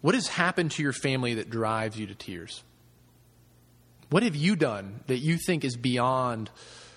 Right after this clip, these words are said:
the reach of God's forgiveness? Or what has been done to you that you think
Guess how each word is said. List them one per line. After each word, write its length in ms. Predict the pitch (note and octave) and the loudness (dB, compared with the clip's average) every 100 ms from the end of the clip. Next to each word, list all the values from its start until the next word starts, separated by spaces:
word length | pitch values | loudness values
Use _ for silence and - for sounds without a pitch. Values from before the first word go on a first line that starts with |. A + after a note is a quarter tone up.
| - - | -20 -2
the 100 | C3 | 0
reach 320 | B2 C#3+ C3 | 4 2 2
of 120 | B2+ B2+ | -2 2
God's 240 | A2+ G#2 | 2 2
forgiveness? 720 | A#2+ A2 G2+ F#2+ G2 - - - - - - - - - - - - | -2 -2 -2 -4 -6 -8 -8 -16 -20 -20 -20 -20 -20 -20 -18 -10 -4
Or 60 | B2+ | 0
what 100 | E3+ | 0
has 80 | |
been 140 | F#3 E3 | 2 2
done 180 | D3 C#3 | 2 0
to 60 | |
you 300 | A#2+ C3+ C3 | 0 0 0
that 140 | G#2+ G#2+ | -2 -4
you 100 | A#2 | -4
think 440 | C3 A#2+ - - | -4 -6 -8 -16